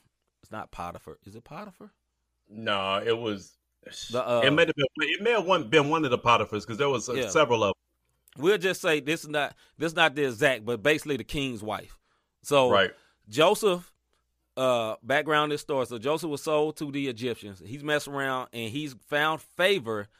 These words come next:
Speaker 1: within the king's house and risen
Speaker 2: Yep.
Speaker 1: to a high place because God's favor was on him. But his wife saw that favor and that anointing and said, "Mm-mm,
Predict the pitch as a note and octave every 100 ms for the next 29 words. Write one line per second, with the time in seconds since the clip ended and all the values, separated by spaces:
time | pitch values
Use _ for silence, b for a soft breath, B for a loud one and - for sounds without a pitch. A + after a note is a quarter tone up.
0 | b A2+ A#2+ D3 B2+ - E3 E3+ F3 D#3
1 | F#3 D3 A2+ - b b A#2+ A2+ G#2+ E3+
2 | F3 D#3 - D3 B2 C#3 C#3 - F3 C3
3 | A2 - _ _ - B2+ D#3 B2+ G2+ G#2+
4 | A2+ G#2+ - G#3+ E3+ B2+ B2+ G3+ C#3 G#2+
5 | F2+ b b b A2+ C#3 C3+ B2+ B2 G3+
6 | A#3 - D3 C3 B2 C3 C3 B2+ B2 A#2
7 | B2 G3 E3 C3 A2 A2+ C3 D3+ D#3+ E3
8 | - C#4+ C#4